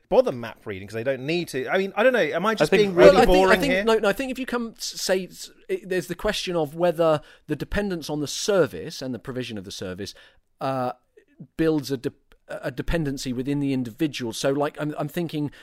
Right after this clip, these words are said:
Speaker 3: with music collections, right? There was a time when you had to go and find out about music. You had to go off, find out where the record shop was that had whatever, you know, esoteric nonsense it was you were listening to.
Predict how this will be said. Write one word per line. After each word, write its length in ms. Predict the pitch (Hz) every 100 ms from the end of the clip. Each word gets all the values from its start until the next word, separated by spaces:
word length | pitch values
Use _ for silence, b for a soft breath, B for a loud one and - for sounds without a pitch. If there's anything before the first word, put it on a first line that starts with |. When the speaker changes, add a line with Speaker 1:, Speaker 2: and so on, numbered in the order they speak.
| B
Speaker 3:
with 180 | 147 151
music 600 | 151 170 185 139 - - _
collections, 720 | - 135 135 147 - 87 80 95
right? 120 | 104
There 80 | 131
was 160 | 160 156
a 60 |
time 460 | - 104 80 92 117 B B
when 160 | - 139
you 80 | 127
had 100 | 127
to 60 |
go 80 | 156
and 100 | 143
find 260 | - 170 165
out 160 | 143
about 240 | 117 101 95
music. 580 | 95 85 82 87 117 - B B
You 140 | 127
had 140 | 127 127
to 100 | 127
go 320 | 156 160 151
off, 140 | 143
find 360 | - - 156 160
out 140 | 147
where 140 | 151 143
the 80 |
record 400 | 139 139 - 123
shop 260 | - 101 -
was 260 | 104 104 104
that 160 | 110
had 280 | 95 123 107
whatever, 560 | 107 113 131 107 110 107 -
you 140 | 123 117
know, 140 | 98
esoteric 520 | 104 - - 104 98
nonsense 460 | 110 101 98 98 -
it 100 | 98
was 160 | 98 104
you 80 |
were 60 | 95
listening 340 | 104 - 87 80
to. 360 | - 67 101